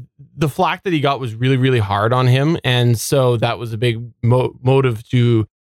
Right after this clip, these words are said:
get away from the character. And so why was there flack? Because of poor writing, right? So that's sort of my logic on it. However, with that said, I put this entirely in here as, as just a laughing point because I don't wanna see,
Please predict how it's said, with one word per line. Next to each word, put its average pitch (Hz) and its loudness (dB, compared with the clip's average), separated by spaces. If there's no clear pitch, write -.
get 180 0
away 165 0
from 160 -4
the 139 0
character. 127 0
And 127 -2
so 135 0
why 120 -2
was 127 -4
there 123 -2
flack? 117 -2
Because 113 -2
of 101 -4
poor 104 0
writing, 110 -6
right? 110 -4
So 135 -6
that's 147 -2
sort 165 -2
of 127 -2
my 117 2
logic 147 0
on 165 0
it. - -4
However, 196 -2
with 180 -4
that 160 -4
said, 180 -2
I 156 -2
put - -8
this 147 -4
entirely 143 0
in 131 2
here 120 2
as, 117 2
as 113 0
just - -4
a 110 0
laughing 101 -4
point 104 -2
because 110 0
I 110 0
don't 120 0
wanna 101 -2
see, 113 -2